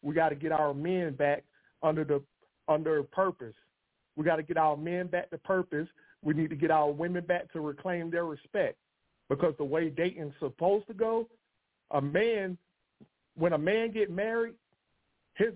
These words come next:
woman that he's married to, he know that she respects herself a hundred percent. Why? Because he pointed out the viruses on her program as they're dating. During the dating phase, he pointed out viruses on her program.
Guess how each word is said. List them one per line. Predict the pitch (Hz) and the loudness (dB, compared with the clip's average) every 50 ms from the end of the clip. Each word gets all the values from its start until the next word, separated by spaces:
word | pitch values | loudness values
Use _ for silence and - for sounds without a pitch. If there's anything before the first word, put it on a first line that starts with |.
| 180 175 | -8 -10
woman | 160 180 208 233 233 240 233 | -6 -4 -4 -4 -4 -4 -4
that | 214 190 175 | -4 -4 -6
he's | 160 202 202 185 | -6 -8 -12 -10
married | 175 180 202 220 233 233 233 233 - | -8 -6 -6 -6 -6 -6 -8 -8 -10
to, | - 262 269 262 254 240 _ _ _ _ _ _ _ _ - | -10 -8 -6 -6 -6 -8 _ _ _ _ _ _ _ _ -2
he | 220 240 247 | 0 0 2
know | 226 226 220 214 | 4 4 2 2
that | 208 190 180 - - | 2 -2 -6 -8 -10
she | 240 240 | -12 -10
respects | 220 180 151 - - - 214 - 185 - | -10 -10 -12 -12 -8 -8 -8 -8 -8 -10
herself | 196 185 185 - - 202 185 180 | -10 -10 -8 -6 -6 -6 -6 -4
a | 180 156 | -6 -6
hundred | 143 190 208 190 202 185 - | -4 -4 -4 -4 -6 -10 -10
percent. | - 185 185 - 214 196 123 - _ _ _ _ _ _ - | -10 -12 -8 -6 -6 -6 -6 -6 _ _ _ _ _ _ -2
Why? | - 151 170 202 220 226 | 2 2 4 4 4 2
Because | 196 185 180 - 196 185 170 - | 0 -6 -8 -4 -4 -4 -4 -4
he | - 214 226 | -6 -10 -8
pointed | - - 220 208 190 185 180 180 | -4 0 0 0 2 0 0 0
out | 190 196 190 - - | 0 0 0 -2 -6
the | 151 | -8
viruses | 135 160 175 190 190 190 175 156 - 185 165 156 | -4 -2 -2 0 0 -2 -2 -4 -6 -8 -6 -4
on | 165 165 160 | -4 -4 -2
her | 131 185 208 | -2 -2 -2
program | 208 - 196 180 160 151 151 139 131 123 107 85 - _ _ _ _ _ - - | -2 -2 -2 -4 -2 -2 -2 -4 -4 -4 -8 -10 -14 _ _ _ _ _ -10 -2
as | - 170 160 156 147 143 | 2 2 2 2 0 -4
they're | 165 156 139 | -6 -8 -4
dating. | 143 170 196 202 175 135 117 110 - _ _ _ _ - | -4 -4 -4 -4 -6 -10 -12 -14 -16 _ _ _ _ 0
During | 151 175 180 170 151 | 2 2 2 2 -2
the | 143 | -2
dating | 139 175 202 208 190 175 156 - | -2 0 0 0 -2 -4 -6 -2
phase, | 180 160 147 139 127 - | 0 0 0 -2 -2 -6
he | 214 | -10
pointed | 190 - 202 190 180 175 170 | -8 -4 -2 -2 0 0 0
out | 170 170 151 | -2 -2 0
viruses | 160 170 170 160 156 160 165 151 151 | 0 2 2 0 0 -4 -6 -4 -2
on | 165 156 151 | -2 -2 -2
her | 165 156 | -4 -4
program. | - - 190 190 185 180 147 127 117 110 - | -2 -2 -2 0 0 0 -2 -4 -4 -8 -14